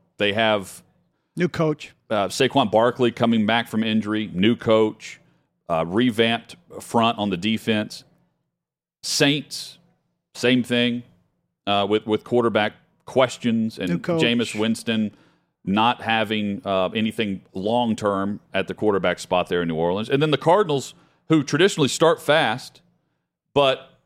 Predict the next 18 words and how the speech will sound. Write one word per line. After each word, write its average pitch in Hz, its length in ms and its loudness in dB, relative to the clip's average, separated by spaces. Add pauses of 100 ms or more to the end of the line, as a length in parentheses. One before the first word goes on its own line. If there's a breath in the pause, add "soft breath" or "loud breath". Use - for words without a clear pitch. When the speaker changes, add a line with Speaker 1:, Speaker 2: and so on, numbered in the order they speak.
(480)
Speaker 1:
have 135 200 0
a 131 100 4
lot 135 760 2
of 113 600 0
stress 147 440 2
and 127 80 2
expectation 123 880 -2 (180)
put 131 160 4
on 127 220 2
them 98 160 -4
without 123 360 0
Hopkins 123 460 0
in 107 80 -2
the 101 60 -2
lineup 98 360 -2
for 98 80 -10
this 95 200 -2
game. 85 380 -4